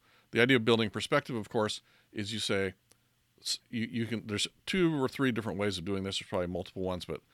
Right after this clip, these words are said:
I mentioned two in the episode. One of them is to, instead of just thinking about the decision from the current standpoint, think about, assuming you've made that decision, what you think about that decision in, in a week or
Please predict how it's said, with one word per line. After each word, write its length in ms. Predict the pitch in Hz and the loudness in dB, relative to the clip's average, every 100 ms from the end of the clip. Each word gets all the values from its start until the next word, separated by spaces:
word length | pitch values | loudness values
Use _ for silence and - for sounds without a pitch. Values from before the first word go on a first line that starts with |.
| _ _ | _ _
I 80 | - | -4
mentioned 340 | 98 92 90 | -4 -4 -6
two 320 | - 107 101 76 | -4 -2 -2 -2
in 60 | |
the 120 | 87 85 | -4 -6
episode. 420 | 95 92 87 82 - - _ | -6 -6 -6 -6 -12 -20 _
One 200 | 110 151 | 4 6
of 80 | 165 | 6
them 140 | 135 | 4
is 140 | 123 - | 4 2
to, 260 | 120 110 | 0 0
instead 340 | 95 104 127 123 | -2 0 2 2
of 80 | |
just 220 | 107 110 - | 0 -2 -2
thinking 240 | 113 107 | -2 -2
about 240 | 95 87 | 0 -2
the 80 | 90 | -2
decision 560 | 85 90 107 98 90 85 _ _ | -4 -2 -2 -2 -4 -6 _ _
from 300 | - 104 95 - - | -2 -2 -2 -6 -10
the 120 | 87 | -8
current 300 | - 107 78 | -2 -2 0
standpoint, 540 | - 120 120 90 76 - - - | 2 2 0 -2 -6 -10 -20 -6
think 140 | 170 | -4
about, 280 | 175 143 120 _ _ _ _ _ | 4 6 4 _ _ _ _ _
assuming 360 | 120 - 151 135 | -2 0 0 0
you've 160 | 117 101 | 0 0
made 200 | 110 104 | 0 2
that 160 | 98 | 0
decision, 500 | 131 - 98 92 90 - _ _ _ _ - | -2 -4 -2 -4 -8 -12 _ _ _ _ -10
what 160 | 120 117 | -4 -2
you 100 | 110 | -2
think 200 | - 113 | -2 -2
about 220 | 101 90 | 0 0
that 140 | 92 | -2
decision 440 | - - 92 90 82 | -4 -4 -4 -4 -8
in, 220 | 76 82 - | -8 -10 -10
in 120 | - 85 | -8 -6
a 60 | |
week 300 | 87 85 - - | -6 -6 -10 -10
or 280 | 73 78 | -8 -8